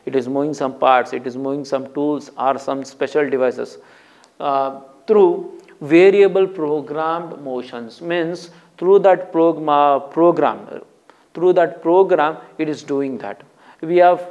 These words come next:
s-, saying that reprogrammable, we can teach it for different types, to perform different type of tasks. How we are teaching it? Through variable programmed, means we are creating variable program motions over there, through which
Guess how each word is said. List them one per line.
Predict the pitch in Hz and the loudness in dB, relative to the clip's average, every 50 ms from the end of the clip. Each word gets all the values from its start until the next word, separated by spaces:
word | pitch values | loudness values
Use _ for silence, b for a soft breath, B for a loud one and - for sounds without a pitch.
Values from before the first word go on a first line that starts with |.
| - - | -18 -20
s-, | - - - 165 - | -18 -14 -14 -12 -6
saying | - 170 170 175 185 190 | -2 0 0 0 2 2
that | 185 185 185 - | 2 2 2 2
reprogrammable, | 143 135 143 165 196 202 190 - 160 156 147 147 135 127 123 120 113 117 117 120 | -2 -6 -6 -6 -6 -4 0 2 2 2 2 0 -2 -4 -4 -6 -6 -6 -6 -6
we | 123 143 147 | -6 -8 -4
can | 147 165 160 156 160 | -2 -2 -2 -2 -2
teach | 165 170 180 185 180 175 | -4 -2 -2 -2 -2 -4
it | 165 156 - - B B B B B B | -4 -4 -6 -12 B B B B B B
for | - 160 151 143 | 2 2 2 2
different | 139 151 143 - - 160 160 147 | 2 -2 -6 -4 -4 -6 -4 -2
types, | 151 147 143 143 - - - | 0 0 0 -2 -6 -10 -8
to | - 143 | -6 -4
perform | - 147 143 139 - 165 160 156 143 | 0 0 -2 0 0 -4 -4 -4 -4
different | 123 135 127 - 147 143 143 - | -8 -8 -8 -8 -8 -8 -6 -6
type | 131 123 117 - | -6 -6 -6 -6
of | 127 117 110 - - | -8 -10 -10 -10 -12
tasks. | 110 98 95 98 - _ B B B B B | -12 -12 -12 -14 -20 _ B B B B B
How | B 151 180 196 | B 4 4 4
we | 185 196 190 | 4 4 4
are | 185 175 | 4 4
teaching | 175 165 160 156 160 175 165 156 | 2 0 -4 -4 -4 -6 -6 -4
it? | 160 175 185 180 - - - _ | -4 -4 -4 -6 -12 -20 -14 _
Through | - 165 170 156 135 | -4 -2 -2 -2 0
variable | 143 151 160 151 165 165 156 156 156 | 0 0 0 2 0 0 0 -2 -4
programmed, | 147 156 143 143 143 143 131 135 135 127 120 107 101 101 - | -4 -4 -4 -2 -2 -2 -2 -2 -4 -4 -6 -8 -12 -16 -14
means | 131 143 156 170 160 - B B B B B | -10 -10 -10 -10 -12 -16 B B B B B
we | - 147 147 | 0 2 2
are | 147 147 | 2 2
creating | - - 147 156 160 156 170 160 139 | 0 0 0 0 0 0 -2 -4 -2
variable | 135 139 143 147 151 143 147 139 | -2 0 0 0 0 -2 -2 -4
program | 143 135 131 131 123 127 127 127 127 | -4 -4 -4 -4 -4 -4 -4 -4 -6
motions | 120 117 117 113 - 131 131 127 127 | -6 -8 -8 -10 -10 -12 -14 -12 -10
over | 123 117 113 113 110 | -8 -6 -6 -6 -6
there, | 107 117 113 107 - - B B B B B | -4 -6 -6 -6 -8 -12 B B B B B
through | - 151 160 156 | -6 -4 -4 -2
which | 139 139 170 190 190 - - | 0 2 4 4 4 2 -4